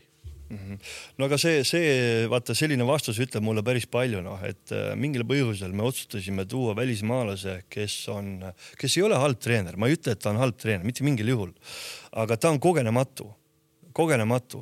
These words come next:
et me seda C V-d me juba vaatasime üle, eks ole. Äh, aga ta on kogenematu, veel kord, kogenematu.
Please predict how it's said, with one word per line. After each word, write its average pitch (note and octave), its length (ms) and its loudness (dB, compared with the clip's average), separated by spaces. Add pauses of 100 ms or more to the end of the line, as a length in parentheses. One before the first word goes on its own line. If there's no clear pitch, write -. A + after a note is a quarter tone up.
et G#2 160 -8
me A#2 100 2
seda C3+ 200 2
C D#3+ 200 2
V-d D3+ 160 2
me A2 120 0
juba G#2+ 140 0
vaatasime A#2 380 0
üle, E3+ 160 2
eks - 200 -4
ole. G#2+ 180 -4 (400)
Äh, G2 400 -2
aga A#2 200 -2
ta D#3 140 2
on C3+ 120 2
kogenematu, C3 800 0
veel C3 180 2
kord, G#2 280 -8
kogenematu. A#2+ 760 0